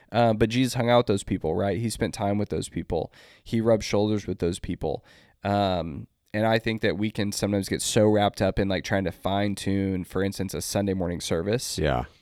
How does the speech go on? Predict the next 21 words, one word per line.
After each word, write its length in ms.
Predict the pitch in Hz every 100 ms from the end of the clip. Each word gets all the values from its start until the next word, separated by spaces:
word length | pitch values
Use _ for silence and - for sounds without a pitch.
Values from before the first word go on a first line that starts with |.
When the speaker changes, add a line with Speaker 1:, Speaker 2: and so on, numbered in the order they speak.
| - - _
Speaker 1:
that 120 | 104
we 140 | 110 120
forget 380 | 110 101 107 104
that 140 | 98
Monday 240 | 98 107
through 160 | 104 98
Friday 360 | - 120 120 117
or 120 | 92
whatever, 540 | 82 101 117 120 117 120 _ _ _ _ _ _ _ _ -
uh, 160 | 107 95
we 140 | 98 117
are 120 | 120 -
in 480 | 110 113 117 123 120 _ _ _ _ _
a 80 | 104
world 560 | 98 98 110 139 156 143
that 140 | 104
is 160 | 104 104
in 120 | 101
a 80 | 95
present 540 | 87 - 98 110 101 -
darkness, 800 | 85 95 - 143 170 - -